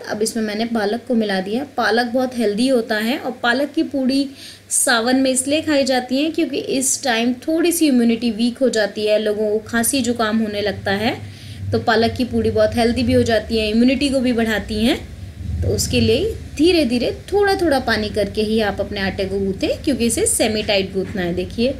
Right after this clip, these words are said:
इस तरीके का ही आपका होना चाहिए। अब इसको हल्का सा और मल लें। देखो मलते मलते एकदम चिकना हो गया है। अब इसमें हम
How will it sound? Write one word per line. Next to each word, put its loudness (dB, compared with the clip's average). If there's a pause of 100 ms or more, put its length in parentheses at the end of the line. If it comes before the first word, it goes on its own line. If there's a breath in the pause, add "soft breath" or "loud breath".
(500 loud breath)
इस -2
तरीके 2
का 0
ही 2
आपका -2
होना -2
चाहिए। -2 (960 loud breath)
अब -2
इसको -2
हल्का 0
सा -2
और 2
मल 2
लें। -4
देखो -2
मलते 0
मलते 2
एकदम 0
चिकना -2
हो 2
गया 0
है। -6
अब -6
इसमें 2
हम 0